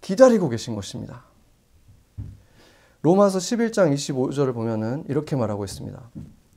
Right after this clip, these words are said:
"형제들아, 너희가 스스로 지혜 있다 하면서 이 신비를 너희가 모르기를 내가 원하지 아니하노니 이 신비는 이방인의 충만한 수가 들어오기까지 이스라엘의 덜어는 우둔하게 된 것이라." 아멘.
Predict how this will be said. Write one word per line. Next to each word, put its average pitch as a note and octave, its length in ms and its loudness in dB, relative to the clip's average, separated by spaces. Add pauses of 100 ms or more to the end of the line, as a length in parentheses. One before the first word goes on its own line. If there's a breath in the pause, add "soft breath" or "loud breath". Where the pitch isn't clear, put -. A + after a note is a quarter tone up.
(880 soft breath)
"형제들아, D3+ 720 2
너희가 C3+ 400 4
스스로 G#3+ 400 0
지혜 E3 340 2
있다 E3 240 2
하면서 C3 540 -2 (340 soft breath)
이 E3 160 0
신비를 G3+ 560 2
너희가 C#3+ 380 6
모르기를 D3 560 0
내가 A#2 260 2
원하지 C#3 560 -2
아니하노니 B2 720 -2 (340 loud breath)
이 E3+ 140 -2
신비는 G3 640 -2
이방인의 F#3 560 2
충만한 G#3 440 -4
수가 F3+ 520 -2
들어오기까지 C#3 880 -2 (400 soft breath)
이스라엘의 C#3 680 0
덜어는 C#3 540 -2 (100)
우둔하게 C3+ 760 -4
된 G#2+ 200 -8
것이라." G2+ 680 -12 (140)
아멘. G2+ 460 -8